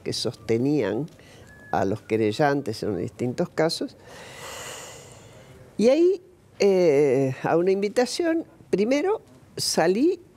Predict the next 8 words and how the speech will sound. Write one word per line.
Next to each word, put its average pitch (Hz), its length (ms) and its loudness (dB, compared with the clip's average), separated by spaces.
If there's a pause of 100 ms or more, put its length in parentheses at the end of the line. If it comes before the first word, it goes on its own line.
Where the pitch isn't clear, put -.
(320)
porque 165 500 -2
dije, 202 560 0
es 180 160 0
desde 165 240 0
la 143 160 0
política, 202 840 -2 (600)
desde 151 640 0
donde 151 840 2